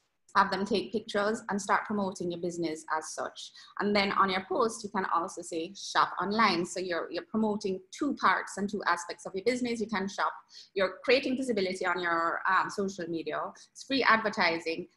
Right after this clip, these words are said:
and you can make sales. Although in Jamaica, we can't make sales. You can say, "D M us." There's always a way. So you have to have that positive mindset, and you have to, you know, think a little bit outside of the box. Um, I put this e-, example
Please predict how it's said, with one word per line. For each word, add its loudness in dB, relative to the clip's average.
and 4
you 0
can 0
make -2
sales. -2
Although 4
in 2
Jamaica, -2
we -6
can't -4
make -18
sales. -4
You -14
can -10
say, -8
"D 2
M 0
us." -8
There's 6
always 8
a -2
way. -4
So -8
you -4
have 0
to -4
have -2
that -2
positive 0
mindset, -4
and -4
you -6
have -4
to, -2
you -4
know, 4
think -2
a 2
little 0
bit -6
outside 0
of -4
the -10
box. 0
Um, 10
I 10
put -2
this 0
e-, -4
example 6